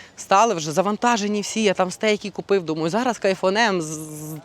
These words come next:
тент-трейлером, взагалі інші відчуття, зараз відпочину, вихідні після такої складної п'ятниці. Коротше, <laughs> приїхали, тільки поставили, Віка починає крутити цю, м, лебедку, щоб підняти тент, і просто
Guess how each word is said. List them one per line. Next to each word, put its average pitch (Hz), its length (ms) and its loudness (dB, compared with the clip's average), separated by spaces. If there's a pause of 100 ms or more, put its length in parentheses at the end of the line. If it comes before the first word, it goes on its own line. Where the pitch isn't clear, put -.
тент-трейлером, 190 760 4
взагалі 175 440 2
інші 190 240 -2
відчуття, 175 580 0
зараз 151 260 0
відпочину, 185 580 -2
вихідні 175 500 -2 (440)
після 180 240 -2
такої 175 300 0
складної 170 420 -2
п'ятниці. 196 480 0
Коротше, 151 380 0 (460)
<laughs> - 460 -16
приїхали, 202 560 0
тільки 180 280 -6
поставили, 185 680 0
Віка 170 280 -2
починає 170 460 0
крутити 160 460 -4
цю, 147 440 0 (100)
м, 139 240 -4 (140)
лебедку, 160 520 0
щоб 156 360 -2
підняти 147 500 -2
тент, 175 360 -2 (680)
і 175 100 -2
просто 165 800 2